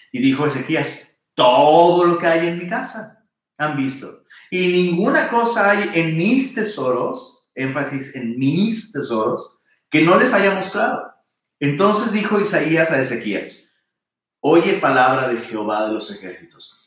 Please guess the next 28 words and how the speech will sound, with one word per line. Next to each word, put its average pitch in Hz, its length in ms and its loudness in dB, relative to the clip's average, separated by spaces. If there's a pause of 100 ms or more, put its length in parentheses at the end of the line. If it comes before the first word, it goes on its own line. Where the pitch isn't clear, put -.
(100)
Semillosos, 135 760 -4 (100)
sabemos 131 840 0
que 117 120 -8
cuando 113 240 2
Dios 151 280 4
se 175 100 2
presenta 127 640 -4
como 110 640 -6
Jehová 123 720 0
de 139 260 0
los 131 260 2
ejércitos, 127 800 -4 (120)
eso 135 200 -6
significa 123 520 -4
que 113 100 -10
Jehová 107 760 -2 (1200)
trae 117 180 4
las 120 160 2
armas 113 300 2
en 101 60 -6
sus, - 360 -14
en 110 60 -10
sus 104 200 -10
manos. - 680 -14 (320)
No 135 180 2
es 143 120 -2
un 139 100 -2
mensaje 127 840 -4